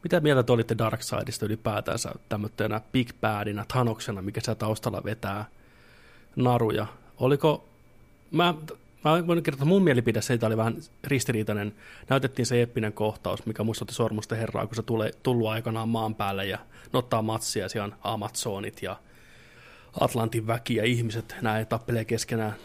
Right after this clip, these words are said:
Siellä jopa Green Lantern lentelee taivaalla, mikä oli ihan siisti, näin.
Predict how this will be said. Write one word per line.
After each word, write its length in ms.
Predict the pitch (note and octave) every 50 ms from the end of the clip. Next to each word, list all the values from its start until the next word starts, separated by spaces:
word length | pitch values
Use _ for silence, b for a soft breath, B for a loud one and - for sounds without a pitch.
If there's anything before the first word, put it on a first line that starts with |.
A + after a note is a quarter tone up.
| B B B
Siellä 160 | - A#2 G#2+
jopa 160 | A2 G#2 - - -
Green 280 | C#3+ C3 B2 A2+ A2
Lantern 420 | A2+ A#2 A2+ A2+ G#2+ - G#2+ G#2 G#2+ G#2
lentelee 380 | G#2+ G#2+ G#2 A2 G#2 G2+ G2+
taivaalla, 340 | - G#2+ G#2+ G#2+ G#2 G#2+ A2+
mikä 180 | D3 E3 - E3+
oli 60 | D3
ihan 100 | B2 A2+
siisti, 460 | - - A2+ A2 A#2 - - - A#2 - - - -
näin. 220 | A2 G2 G#2